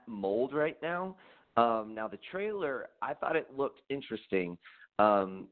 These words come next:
it, it obviously, um, uh, Ewan McGregor plays, uh, the character of Danny, um, who was the child in The Shining. Um, so it'll be interesting to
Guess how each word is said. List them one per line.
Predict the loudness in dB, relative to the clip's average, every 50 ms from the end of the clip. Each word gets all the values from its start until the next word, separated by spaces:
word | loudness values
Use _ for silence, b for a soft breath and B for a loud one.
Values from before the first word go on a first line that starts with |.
| _ -16
it, | -16 -14 -12 -10 -12 -12 _ _ _ _
it | 4 4 4 4 0 -14 _ _ _ _ _ _ _ _ _ _
obviously, | 2 2 2 2 0 -4 -4 -6 -8 -8 -8 -6 -6 -6 -8 -6
um, | -4 -4 -4 -4 -6 -8 -12 -16 -18 _ _ _ _ _ _ _ _ _ _ _ _ _ -6
uh, | -4 -2 -2 -2 -4 -6 -8 -8 -10 -12 _ -6
Ewan | -2 0 0 0 0
McGregor | -2 0 2 2 2 0 -2 -4 -4 -4
plays, | 0 2 2 2 2 2 0 -4 -8 -14 -8 _ 2
uh, | 4 4 4 4 2 2 0 0 -4 -6 -8 -4
the | -4
character | -2 0 4 4 4 4 4 2 0 -2
of | -2 0 0
Danny, | 2 2 2 2 0 -2 -4 -6 -8 -4 0
um, | 2 4 4 4 2 2 0 -2 -6 -8 B B B B B B _ _ _ _ _ _ _ _ _ 0
who | 4 4 6 6
was | 4 2 4 6 6 6 6 4 2 -2
the | -6 -6
child | -2 2 4 6 6 6 6 4 2 0 -4 -8
in | -6 -4 -4 -4 -4 -6 -10 -10 -8
The | -8 -2 0
Shining. | 2 2 2 0 -6 -12 -16 -18 _ B B B B B B B
Um, | -2 0 0 0 -2 -4 -6 -10 -12 -14 -2 2
so | 2 2 2 0 -2
it'll | 0 2 2 2 2
be | 0 -4 -6 -6 -6
interesting | -6 -6 -6 -8 -10 -6 -4 -4 -4 -4 -4 -4 -2
to | -2